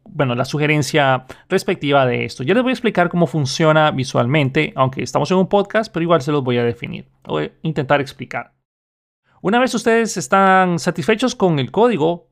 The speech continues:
pueden buscar otras alternativas, que ya aquí es donde empiezan sobre las diferentes opciones que tiene actualmente la interfaz en Visual Studio Code, que es donde mayormente me interesa usarlo.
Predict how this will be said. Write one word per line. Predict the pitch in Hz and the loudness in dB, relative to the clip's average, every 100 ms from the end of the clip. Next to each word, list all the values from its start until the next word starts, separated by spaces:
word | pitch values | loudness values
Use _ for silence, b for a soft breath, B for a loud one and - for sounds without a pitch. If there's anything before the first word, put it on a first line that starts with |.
| - | 0
pueden | 196 196 196 170 | 2 4 2 0
buscar | 131 135 170 | -2 0 2
otras | 175 196 196 | 2 2 0
alternativas, | 180 202 214 220 226 226 | -2 0 0 0 -2 -2
que | 139 | -2
ya | 135 139 143 | 2 2 2
aquí | 139 135 | -2 -2
es | 147 | -4
donde | 147 143 131 127 | -2 0 0 0
empiezan | 127 131 143 135 151 | -2 -2 -2 2 0
sobre | 135 143 135 | 2 2 2
las | 127 120 | 0 0
diferentes | 123 135 135 131 | 0 0 0 -2
opciones | 131 160 147 139 | -2 0 0 0
que | 135 | -4
tiene | 131 143 139 135 131 131 | -4 -2 0 0 -2 -4
actualmente | 127 127 147 151 151 | -6 -2 0 0 0
la | 143 | 0
interfaz | 131 127 160 156 | 0 0 0 0
en | 143 | 0
Visual | 127 - | -2 -4
Studio | 135 143 165 | -4 -2 -2
Code, | 185 220 226 | 2 0 0
que | - 131 | -2 -2
es | 127 135 | -2 -2
donde | 131 127 | -2 -2
mayormente | 123 123 127 - - 143 135 139 | -2 -2 -2 -4 -4 -2 -2 -2
me | 131 | -2
interesa | 123 131 123 | -2 -2 -2
usarlo. | 135 214 214 151 202 | 0 2 0 -2 -8